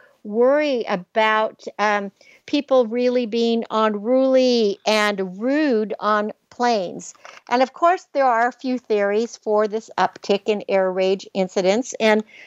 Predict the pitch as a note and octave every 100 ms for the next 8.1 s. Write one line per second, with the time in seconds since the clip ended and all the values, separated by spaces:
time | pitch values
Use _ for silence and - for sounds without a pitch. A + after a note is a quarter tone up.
0 | - - G#3+ C4 C#4+ C#4 C#4+ B3+ A#3 A3+
1 | A#3 - A3 G#3+ G#3+ - G#3 G3 - G#3
2 | - A#3+ C#4 - B3 A3+ A#3 - - G#3
3 | G3 G3+ - G#3 G3+ - - G3+ - A3+
4 | G3+ G#3 G#3+ A3+ A3 G3+ G3 - A#3+ C#4+
5 | - F#3+ E3 E3+ - - - - B3 A#3+
6 | A#3+ G3+ G#3 - _ _ _ A#3 A#3+ A3+
7 | A#3+ - C4+ D4+ C#4 A3+ G#3+ F#3+ F#3+ -
8 | -